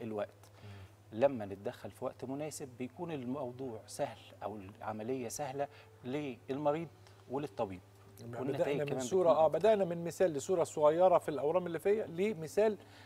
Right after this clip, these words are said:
Speaker 2: لصورة ضخمة في الأورام
Speaker 1: آه،
Speaker 2: الليفية.
Speaker 1: لحاجة سهلة جدًا إن إحنا ممكن نشيلها ببنج موضعي في أقل من نص ساعة، لحاجة تانية لأ، لازم ندي بنج كامل على أساس إن إحنا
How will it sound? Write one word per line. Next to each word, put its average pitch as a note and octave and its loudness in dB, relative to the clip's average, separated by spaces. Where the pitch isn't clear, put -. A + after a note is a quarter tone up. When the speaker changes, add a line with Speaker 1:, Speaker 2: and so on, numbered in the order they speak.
Speaker 2:
لصورة F3 8
ضخمة D3 10
في - -16
الأورام G2+ -2
Speaker 1:
آه، A2 4
Speaker 2:
الليفية. G#2+ -6
Speaker 1:
لحاجة F3 -2
سهلة E3 -6
جدًا C#3 -6
إن A#2+ -6
إحنا C#3+ -10
ممكن D3+ -10
نشيلها C#3+ -6
ببنج C#3 -4
موضعي B2+ -2
في C3 -4
أقل D3 -4
من D3 -10
نص - -12
ساعة، D#3+ -4
لحاجة C#3+ -6
تانية D3 -6
لأ، - -6
لازم A#2 -8
ندي A#2 -8
بنج B2+ -4
كامل C3 -4
على - -8
أساس - -8
إن A2 -6
إحنا A2+ -8